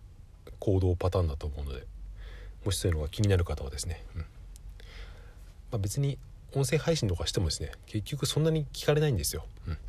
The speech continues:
別に誰も聞いてくんないんで、それはそれとして、うん、喋っておくっていうんですね。これは割と気楽で楽しいことだと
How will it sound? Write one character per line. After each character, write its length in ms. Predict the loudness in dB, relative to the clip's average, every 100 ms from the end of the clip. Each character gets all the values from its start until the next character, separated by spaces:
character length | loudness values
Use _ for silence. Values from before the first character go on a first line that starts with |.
| -12 -12 -4
別 160 | 0
に 60 | 4
誰 140 | 4
も 120 | 4 4
聞 140 | 0
い 20 |
て 80 | 2
く 100 | 4
ん 80 | 6
な 80 | 4
い 40 |
ん 80 | 4
で、 160 | -2 -4 -12 -12 -12
そ 120 | 0 4
れ 60 |
は 80 | 8
そ 100 | 8
れ 80 | 6
と 100 | 4
し 40 |
て、 220 | 8 8 8 -8
う 40 | -8
ん、 80 | -8 -10 -10 -4 -4 -6 -12 -12 -14 -14 -14 -14 -10
喋 240 | 0 4 4
っ 20 |
て 160 | 2 -4
お 40 |
く 100 | -4
っ 20 |
て 160 | -6 -6
い 20 |
う 40 |
ん 20 | -6
で 40 |
す 80 | -8
ね。 140 | -10 -10 -12 -12 -14 -6
こ 80 | 2
れ 60 | 6
は 60 |
割 180 | 8 6
と 220 | 4 -2 -4 2
気 80 | 4
楽 180 | 4
で 180 | 2 -2 0
楽 180 | 2
し 140 | 2 2
い 40 |
こ 120 | 0
と 80 | 0
だ 100 | 4
と 220 | 6 6